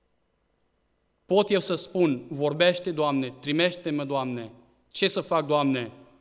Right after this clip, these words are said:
Sunt la dispoziția Ta”? Pavel era convins de trăirea lui. A dovedit-o prin viața lui,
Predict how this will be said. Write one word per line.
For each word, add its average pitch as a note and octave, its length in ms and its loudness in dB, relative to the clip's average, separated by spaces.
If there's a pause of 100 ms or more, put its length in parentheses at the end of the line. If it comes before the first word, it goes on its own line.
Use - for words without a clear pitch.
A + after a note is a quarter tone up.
Sunt D3+ 220 -6
la D3+ 100 2
dispoziția C#3+ 540 -4
Ta”? E3+ 500 -4 (2750)
Pavel F3+ 380 4
era F3 180 2
convins D#3 500 0
de C#3 120 -6
trăirea C3 360 -4
lui. A2+ 260 -8 (420)
A D3 120 0
dovedit-o D3+ 440 -2
prin D3 200 -4
viața D#3 320 0
lui, A2 220 -10